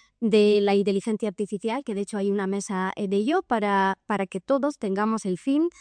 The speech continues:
de utilizar las potentes herramientas para prevenir la enfermedad y controlarla, como son las vacunas,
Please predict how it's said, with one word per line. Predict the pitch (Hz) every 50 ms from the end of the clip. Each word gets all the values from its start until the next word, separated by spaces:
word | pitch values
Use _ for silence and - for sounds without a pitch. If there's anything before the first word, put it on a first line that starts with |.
| - - _
de | - 226
utilizar | 214 226 202 214 208 240 220 214
las | 208 190 -
potentes | - 208 196 214 247 269 269 277 -
herramientas | 269 233 226 240 226 226 220 208 196 185 190 190 -
para | - 190 185 190
prevenir | - 196 190 196 190 190 214 220 208
la | 208 185
enfermedad | 190 190 - 190 170 175 180 180 185 -
y | 185 170
controlarla, | - 180 175 170 175 180 196 202 226 277
como | 277 - 226 196 190 180
son | - 226 214 202
las | 190 185 170
vacunas, | 175 170 - - 226 254 277 320 349 -